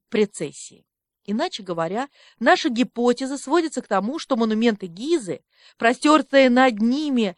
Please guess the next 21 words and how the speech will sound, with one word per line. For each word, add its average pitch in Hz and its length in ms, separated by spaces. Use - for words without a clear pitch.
небеса 233 720
прошлого, 180 720
настоящего 220 720
и 214 60
будущего 175 560
вместе, 202 580
со - 180
связующими 247 800
их 254 320
древними 226 640
погребальными 220 720
текстами 196 540
образуют 185 580
контуры 247 460
послания. 240 800
В - 60
своих 240 480
попытках 247 720
прочитать 226 580
это 214 140
послание 170 640